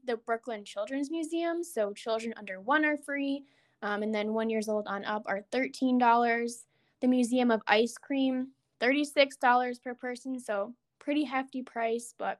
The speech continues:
gotta get those Instagram pictures, so <laughs> you might wanna go there.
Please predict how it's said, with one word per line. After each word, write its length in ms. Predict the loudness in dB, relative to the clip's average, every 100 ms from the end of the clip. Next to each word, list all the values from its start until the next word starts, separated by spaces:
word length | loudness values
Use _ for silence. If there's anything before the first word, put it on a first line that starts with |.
| -8
gotta 200 | -6 -6
get 120 | -4
those 160 | -4 -4
Instagram 560 | -6 -8 -6 -6 -6
pictures, 460 | -6 -8 -8 -8 -8
so 340 | -2 0 0 -6 -16 -8
<laughs> 220 | 2 6
you 300 | 8 10 10
might 300 | 8 8 6
wanna 200 | 4 2
go 260 | 4 6 4
there. 280 | 2 0